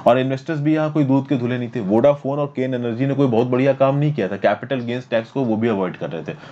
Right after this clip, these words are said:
और हमने कैपिटल गेन्स टैक्स मांग लिया। ये अलग बात है कि वो लूप होल से अवॉइड कर रहे थे एक लीगल तरीके से, लेकिन देना तो था उनको कैपिटल गेन्स टैक्स, वो पैसा देना नहीं चाहते थे। भारत सरकार ने पैसा मांग लिया तो उनको बड़ी परेशानी हो गई, इंटरनेशनल ट्राइब्यूनल में चले गए।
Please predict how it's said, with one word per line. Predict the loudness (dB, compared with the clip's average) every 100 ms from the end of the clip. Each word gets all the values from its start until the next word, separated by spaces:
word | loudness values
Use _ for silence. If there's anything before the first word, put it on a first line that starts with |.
| 0
और | 2
हमने | 4 2
कैपिटल | 2 0 -2
गेन्स | -4 -4
टैक्स | -8 -8
मांग | -6 -2
लिया। | -2 -2 -6 -20 0
ये | 4 6
अलग | 6 4
बात | 2
है | 2
कि | 0
वो | 0
लूप | 4 2 2 0
होल | -2
से | 0
अवॉइड | 2 2 2
कर | 0 0
रहे | 0 0
थे | -2 -4 -18 -4
एक | -4 2
लीगल | 4 6 4
तरीके | 2 -4 -6 -10
से, | -12 -20 -20 -18 0
लेकिन | 2 2 0 -2 -2
देना | 0 2
तो | 0 0
था | 2
उनको | 2 2
कैपिटल | 2 2 2 0
गेन्स | 0 -2
टैक्स, | -6 -6 -10 0
वो | 0
पैसा | 2 0 -2
देना | -2 -2
नहीं | -2
चाहते | -2 -2 0
थे। |
भारत | 0 0 0
सरकार | 0 0 0
ने | 0
पैसा | -2 0
मांग | 0 2
लिया | 0 0
तो | 0
उनको | 0
बड़ी | 2 2
परेशानी | 2 0 -2 -2
हो | 0
गई, | 0
इंटरनेशनल | -2 -2 -2 -2
ट्राइब्यूनल | 0 0 0
में | -4
चले | -4 -6
गए। | -6